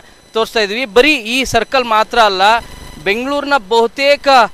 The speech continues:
ಆ, ಶೇಕಡ ಎಪ್ಪತ್ತು ಪರ್ಸೆಂಟ್ ಏನ್ ಪ್ಯಾಚ್ ವರ್ಕ್ ಏನ್ ಮಾಡಿದ್ರು, ತೇಪೆ ಹಚ್ಚುವ ಕೆಲಸ ಏನ್ ಮಾಡಿದ್ರು, ಅದು ಒಂದು ಪ್ರಮುಖ ಕಾರಣ ಅಂದ್ರೆ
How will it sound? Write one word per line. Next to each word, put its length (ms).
ಆ, 180
ಶೇಕಡ 320
ಎಪ್ಪತ್ತು 560
ಪರ್ಸೆಂಟ್ 500
ಏನ್ 320
ಪ್ಯಾಚ್ 300
ವರ್ಕ್ 240
ಏನ್ 140
ಮಾಡಿದ್ರು, 460
ತೇಪೆ 320
ಹಚ್ಚುವ 260
ಕೆಲಸ 240
ಏನ್ 180
ಮಾಡಿದ್ರು, 460
ಅದು 420
ಒಂದು 220
ಪ್ರಮುಖ 340
ಕಾರಣ 340
ಅಂದ್ರೆ 380